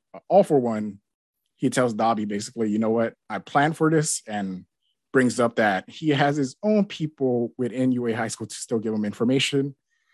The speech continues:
And this is where we kinda see a silhouette of, oh, sorry, of Toru Hagakure, um, wh-, who is Invisible Girl inside. And we see that, uh, she may be the traitor, which kinda clued into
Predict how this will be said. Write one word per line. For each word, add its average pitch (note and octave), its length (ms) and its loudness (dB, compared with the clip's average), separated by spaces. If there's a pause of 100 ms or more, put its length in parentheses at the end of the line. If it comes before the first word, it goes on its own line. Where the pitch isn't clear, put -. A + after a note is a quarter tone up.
(140)
And A#2 100 -2
this A#2 160 0
is B2 120 -4
where A2+ 160 0
we A2+ 200 -4
kinda G3 280 0
see F#3+ 180 0
a E3 80 4
silhouette C#3+ 640 2
of, A2+ 380 -8 (1160)
oh, A#2 140 -2
sorry, A#2 280 -4 (880)
of C#3+ 160 2
Toru C3+ 500 6
Hagakure, E3+ 840 -2
um, A#2 540 -2 (400)
wh-, B2+ 200 -10
who C#3+ 120 0
is A2+ 220 -4 (100)
Invisible E3+ 400 4
Girl F#3 240 4
inside. F#3 400 0
And C3 300 -4 (500)
we B2+ 80 -2
see B2+ 240 -2
that, A#2 380 0
uh, G2 320 -2 (220)
she D#3 260 0
may B2+ 240 6
be C#3+ 120 2
the D3+ 120 0
traitor, D3+ 360 0
which A#2+ 380 -6 (320)
kinda D#3 360 2
clued C#3+ 260 0
into C3 560 -2